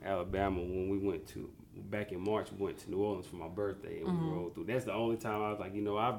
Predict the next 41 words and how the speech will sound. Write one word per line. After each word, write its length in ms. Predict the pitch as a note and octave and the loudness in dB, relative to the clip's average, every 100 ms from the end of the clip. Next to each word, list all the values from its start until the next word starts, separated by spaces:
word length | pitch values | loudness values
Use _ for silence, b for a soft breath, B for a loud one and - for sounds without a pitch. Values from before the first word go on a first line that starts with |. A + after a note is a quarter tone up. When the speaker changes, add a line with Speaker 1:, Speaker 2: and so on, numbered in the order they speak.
| - | -4
Speaker 1:
I've 160 | F2 G2+ | -6 0
been 140 | A#2 | 2
to 60 | A#2+ | 4
Alabama 500 | B2 A#2 B2+ A#2+ G#2+ G2+ | 2 4 4 4 0 -2
pretty 220 | A2+ G#2 | -4 -4
much 240 | G#2 G2 - - B B - | -4 -6 -8 -14 B B -10
that 180 | - G2+ F#2+ | -2 -2 0
way. 240 | F#2+ F2 - | -2 -4 -4
But, 220 | F#2 E2+ - | -4 -4 -4
um, 300 | D2+ F#2+ D2+ - | -4 -2 -4 -2
I 100 | B2+ | 0
would 140 | A#2 | 6
definitely 280 | B2+ A#2+ G#2+ | 6 8 4
like 120 | F2 | 2
to 40 | F2+ | 2
go 120 | G2+ | 2
back 240 | G2 F#2+ | 2 -2
again. 500 | F2+ G2 G2+ F#2+ F2 | -2 4 6 6 2
I 80 | F#2+ | -2
actually 200 | B2 G#2+ | -2 0
met 220 | G#2+ C3 | 2 2
a 40 | G#2+ | 2
guy 300 | - F#2+ F#2 B B B B | 0 -2 -2 B B B B
a 40 | - | -4
couple 200 | F#2+ G2 | 0 2
years 300 | G2+ F#2+ F#2+ | 4 2 0
ago. 300 | G2+ F#2+ F#2 | 0 0 2
He 140 | A#2 | 2
was 120 | A2 | 2
from, 380 | - F#2+ F#2 F#2 - | 0 -4 -4 -6 -8
uh, 920 | - - - - - - - - - B B B B | -10 -10 -14 -16 -16 -18 -18 -20 -14 B B B B
oh, 180 | - G#2 | 2 4
man, 160 | F#2+ F#2+ | 4 2
I 60 | F#2+ | 0
can't 200 | - E2+ | 0 -2
remember 300 | F#2 F#2 F2+ | -2 -2 -2
what 180 | F2+ - | -4 -2
part 260 | G2 F2+ | -2 -2
he 100 | F#2 | -2
was 160 | F2+ E2+ | -6 -8
from. 440 | - F#2+ F2+ F2+ | -6 -4 -4 -6